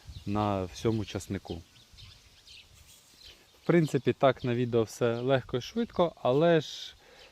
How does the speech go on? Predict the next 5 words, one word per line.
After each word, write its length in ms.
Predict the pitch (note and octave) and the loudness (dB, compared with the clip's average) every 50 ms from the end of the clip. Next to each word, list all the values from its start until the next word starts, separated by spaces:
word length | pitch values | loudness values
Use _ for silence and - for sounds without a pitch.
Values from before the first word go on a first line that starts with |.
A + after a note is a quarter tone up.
| _ _ | _ _
знаючи, 580 | A2+ A2 B2 C#3 C#3 C3+ C3 B2 - - - A#2+ A2+ A#2 A#2 C3 | -6 -2 0 2 4 4 2 0 0 -2 -2 0 0 -2 -4 -6
як 300 | B2 A#2 B2+ C3 B2 - | -2 2 2 2 2 2
це 260 | - - B2+ A#2 A2 - _ _ - - _ _ - | 0 0 0 0 0 -2 _ _ -20 -20 _ _ 4
довго 500 | A#2+ C#3 C3+ B2+ A#2 A#2 A#2+ A#2 A#2 C3+ | 8 8 8 8 8 6 2 4 4 6
робиться, 520 | F3 G#3 F#3+ F3 F3 - - D#3 C#3+ C#3 | 4 4 4 2 -2 0 0 -2 -2 -2